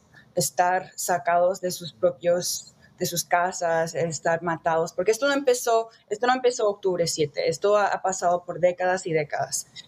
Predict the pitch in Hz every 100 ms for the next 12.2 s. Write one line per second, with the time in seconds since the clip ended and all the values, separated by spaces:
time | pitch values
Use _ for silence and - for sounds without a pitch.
0 | _ 202 196 180 208 247 214 185 170 196
1 | - 190 196 185 185 180 180 170 - -
2 | - - 175 160 151 143 139 - 196 175
3 | 165 139 - _ _ _ - 202 180 190
4 | 175 175 196 196 175 175 - 180 170 165
5 | - 180 196 175 165 - - - 175 170
6 | 170 - - - - - - 190 240 -
7 | 180 214 - 175 165 156 - 170 156 -
8 | 180 175 - 185 185 185 175 170 165 -
9 | - - 170 165 180 175 - 170 170 165
10 | 160 - 226 254 - 190 185 208 - 208
11 | 202 185 175 - 180 170 175 175 170 160
12 | 151 139